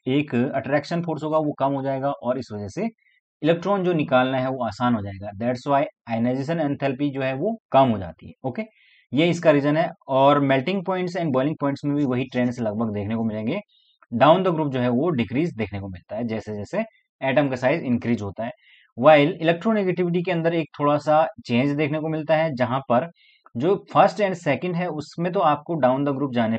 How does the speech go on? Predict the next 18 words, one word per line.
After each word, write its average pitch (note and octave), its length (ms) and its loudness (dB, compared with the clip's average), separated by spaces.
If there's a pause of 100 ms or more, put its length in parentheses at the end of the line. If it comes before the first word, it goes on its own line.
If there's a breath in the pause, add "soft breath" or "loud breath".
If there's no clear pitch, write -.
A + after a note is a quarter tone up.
पर C3+ 120 -4 (1040 soft breath)
डिक्रीज D3 380 2
देखने E3+ 240 0
को E3+ 120 -4
मिलेगा, F3 260 0
लेकिन D3 340 -2
उसके E3+ 300 -4
बाद C3 400 4 (360)
के F3+ 80 0
एलिमेंट्स B2 480 2
में D3 80 0
लगभग A#2 320 2
लगभग A#2 420 0 (340)
सब C#3 280 2
में F3 160 0
ये D3 180 2
इक्वल B2+ 420 -2
रहेगी। F2 380 -8